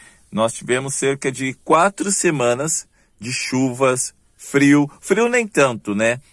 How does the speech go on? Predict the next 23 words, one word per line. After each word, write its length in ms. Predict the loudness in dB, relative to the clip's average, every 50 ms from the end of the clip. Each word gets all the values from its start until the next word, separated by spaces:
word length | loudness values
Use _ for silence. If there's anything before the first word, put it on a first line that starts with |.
| _ _
Mas 400 | -4 0 2 2 2 0 -4 -10
chuvas, 640 | -12 -10 -6 -4 -2 -2 0 -2 -4 -4 -6 -12 -18 _
chuvas 420 | _ -12 -10 -6 -2 -2 -2 -2 -2
intensas, 880 | -6 -8 -8 -8 _ -2 -2 -2 -2 -4 -6 -6 -6 -8 -10 -12 -14 _ _ _ _ _ _
diariamente. 1200 | -14 -8 -4 0 0 2 2 2 2 2 0 -2 -2 -2 -2 -2 -2 -4 -6 -10 -14 -14 -16 _ _ -20 -20 -20 _ _ _ -8
E 500 | -6 -4 -4 -2 -2 -2 -2 -4 -6 -8 _
como 260 | -2 -2 -2 -2 -8 _
que 140 | -2 0
eu 100 | 0 0
consigo 640 | 0 -2 -6 -6 -4 -6 -6 -4 -2 -4 -2 -4 -4
mudar 640 | -4 -4 -4 -4 -2 2 2 4 4 4 2 2 0 -6 _ _ _ _ _ _ _
esse 300 | -6 -6 -6 -6 -6 -6
humor, 560 | -6 -6 -4 -2 0 2 4 4 4 2 2
esse 320 | 0 -2 -4 -6 -10 -12 -14
clima, 640 | _ -8 -4 -4 -2 -2 -2 -4 -4 -4 -6 -8 -10 _ _ _ _ _
pra 160 | -4 -4 -2
melhorar 440 | -2 0 0 0 2 2 2 0 0
um 80 | -4
pouco 360 | -8 -8 -6 -6 -6 -2 -2
a 60 | -2 -2
minha 180 | 0 -4 -4
saúde? 720 | -4 0 2 2 2 2 0 -4 -6 -10 -14 -16 -20 _ _ _ _ _ _ _ _ _ _ _ _ _ _
Pri-, 260 | 0 0 0 -2